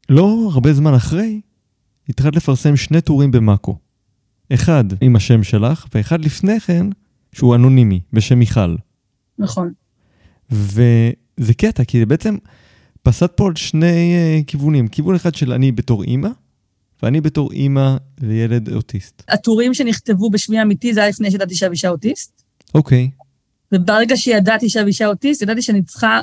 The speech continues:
Speaker 2: כרגע זמן להבין מה יש לי, מה קורה לי, ואני לא יכולה לכתוב עליו ב-, בשם האמיתי שלי. כי אני עדיין לא הבנתי בעצמי מה אני עוברת, ו-, והיה לי הרבה מה להגיד,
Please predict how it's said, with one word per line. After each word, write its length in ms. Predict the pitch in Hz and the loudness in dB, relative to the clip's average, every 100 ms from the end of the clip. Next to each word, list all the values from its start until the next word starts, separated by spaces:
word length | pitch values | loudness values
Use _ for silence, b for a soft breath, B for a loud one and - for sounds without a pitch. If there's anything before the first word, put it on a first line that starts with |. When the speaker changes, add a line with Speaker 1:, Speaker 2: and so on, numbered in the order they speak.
| - | -2
Speaker 2:
כרגע 540 | 208 208 214 208 196 185 _ _ _ _ - | -2 0 0 2 0 -2 _ _ _ _ -10
זמן 360 | 165 196 226 247 | -2 0 2 0
להבין 680 | 220 196 175 165 180 247 220 | 0 0 0 0 0 2 2
מה 180 | 208 214 | 0 -2
יש 300 | 214 220 - | -2 -4 -4
לי, 220 | 226 240 208 | -4 -4 -4
מה 120 | 208 | -4
קורה 280 | - 202 226 | -2 0 2
לי, 140 | 262 196 | 2 0
ואני 160 | 185 | 0
לא 80 | 202 | 0
יכולה 140 | 214 | -2
לכתוב 220 | 220 - 208 | -2 -2 0
עליו 120 | 190 | 0
ב-, 260 | 175 175 170 | -2 -4 -4
בשם 240 | 170 - 196 | -6 -2 0
האמיתי 300 | 175 170 165 | 0 -2 -6
שלי. 240 | - - - _ _ _ _ - | -10 -12 -16 _ _ _ _ -6
כי 220 | 214 214 | 0 2
אני 120 | 202 | 2
עדיין 200 | 196 233 | 2 2
לא 60 | 247 | 2
הבנתי 340 | 233 220 220 | 2 0 0
בעצמי 420 | 214 196 - 214 208 | 0 -2 -2 -4 0
מה 140 | 196 | 0
אני 120 | 196 | -2
עוברת, 480 | 190 180 247 294 - - | -4 -2 -2 -2 -4 -6
ו-, 60 | 175 175 175 175 175 - _ | -4 -4 -6 -10 -16 -20 _
והיה 220 | 160 175 220 | -2 2 4
לי 60 | |
הרבה 200 | 208 190 | 2 2
מה 100 | 226 | 2
להגיד, 460 | 208 170 151 196 | 2 2 0 0